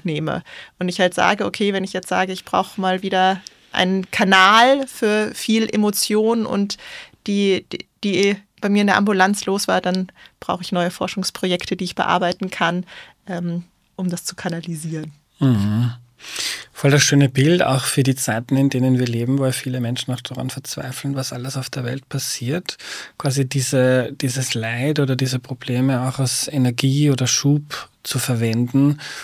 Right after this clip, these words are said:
Speaker 2: um, jetzt kann man, jetzt kannst du alleine nicht Hirntumor besiegen und niemand anderer kann alleine nicht die Demokratie besiegen, aber man kann, ähm, was Kleines machen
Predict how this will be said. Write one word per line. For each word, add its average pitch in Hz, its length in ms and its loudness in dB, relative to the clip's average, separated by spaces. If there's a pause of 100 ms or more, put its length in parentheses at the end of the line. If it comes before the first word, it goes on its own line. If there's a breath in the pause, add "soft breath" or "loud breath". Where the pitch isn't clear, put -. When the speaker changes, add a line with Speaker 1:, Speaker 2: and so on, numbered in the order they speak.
(280 loud breath)
Speaker 2:
um, 131 720 6 (440 loud breath)
jetzt - 160 -8
kann 135 140 2
man, 131 260 6
jetzt - 200 -6
kannst - 300 0
du 127 80 4
alleine 123 420 2
nicht 123 360 0
Hirntumor 147 480 2
besiegen 143 560 2
und 123 200 -2
niemand 117 240 0
anderer 123 360 -2
kann 123 220 -2
alleine 123 340 2
nicht 131 260 2
die - 60 -14
Demokratie 123 520 -2
besiegen, 143 580 -2
aber 131 280 0
man 120 160 4
kann, 120 380 -2 (640 loud breath)
ähm, 123 600 6 (280 loud breath)
was 123 220 -2
Kleines 120 520 0
machen 135 520 -2